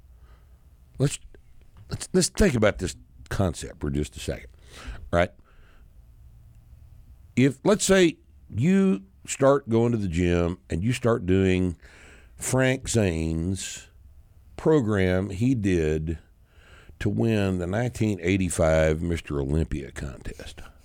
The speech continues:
And your intention is to get stronger doing Frank Zane's little body sculpting program that he did for the,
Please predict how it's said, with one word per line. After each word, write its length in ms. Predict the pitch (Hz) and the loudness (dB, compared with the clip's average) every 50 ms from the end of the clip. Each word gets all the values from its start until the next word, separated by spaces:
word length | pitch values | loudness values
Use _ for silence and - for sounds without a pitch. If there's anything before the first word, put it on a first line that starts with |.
| - - - - - - - - - - - - - - - - - - - - - - - - - - - - - - - - - - - | -20 -20 -20 -20 -20 -20 -20 -20 -20 -20 -20 -20 -18 -20 -20 -20 -20 -20 -20 -20 -20 -20 -20 -20 -20 -20 -20 -20 -16 -16 -14 -16 -16 -2 2
And 180 | 117 120 117 110 | 2 4 4 4
your 200 | 107 110 110 104 | 4 4 4 2
intention 640 | 95 - - 90 85 - - 82 85 104 135 120 - - _ _ _ - - - - - - - - - - | 2 2 2 0 0 0 -2 -4 -6 -6 -6 -10 -14 -20 _ _ _ -20 -20 -20 -20 -20 -20 -20 -20 -8 -4
is 120 | - 90 80 | -2 -2 -2
to 80 | - 85 | -2 -4
get 140 | 85 80 | -4 -4
stronger 520 | - - - 131 127 120 107 87 80 87 90 | -4 -4 -2 0 2 2 2 0 -2 -2 0
doing 220 | 87 87 90 90 | 2 2 0 0
Frank 400 | 87 - - 92 87 87 87 82 | -2 -4 -2 -2 0 0 -2 -2
Zane's 500 | 73 78 76 73 73 73 76 80 - - - - - - - - - - - - - - - - - | -2 -2 -2 -2 -2 -2 -4 -4 -8 -12 -18 -20 -20 -20 -20 -20 -20 -20 -20 -20 -20 -20 -20 -8 -6
little 200 | - - 95 92 | -2 -2 0 -2
body 420 | 82 73 76 80 92 98 95 82 | -2 -2 0 0 0 0 0 -2
sculpting 600 | 76 - - - 104 87 82 80 - 87 80 76 71 | -6 -8 -6 -2 -2 -2 -2 -2 -2 -4 -4 -4 -4
program 520 | - 98 98 90 73 76 76 78 85 90 | -2 -2 -2 0 -2 -2 -2 -2 -4 -4
that 100 | 87 82 | -4 -4
he 120 | 80 87 92 | -4 -4 -4
did 360 | 85 73 78 82 90 95 95 | -4 -4 -4 -4 -4 -6 -8
for 140 | - 92 92 | -8 -8 -6
the, 220 | 92 95 98 107 | -4 -4 -4 -6